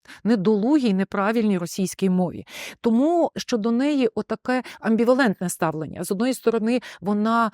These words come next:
м, так показувана зневажливо і, е, пропонувала модель української мови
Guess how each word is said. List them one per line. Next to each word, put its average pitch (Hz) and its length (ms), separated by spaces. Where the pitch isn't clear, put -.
м, 196 340
так 208 240
показувана 202 720
зневажливо 190 880
і, 226 140
е, 196 200
пропонувала 208 680
модель 208 460
української 202 640
мови 214 380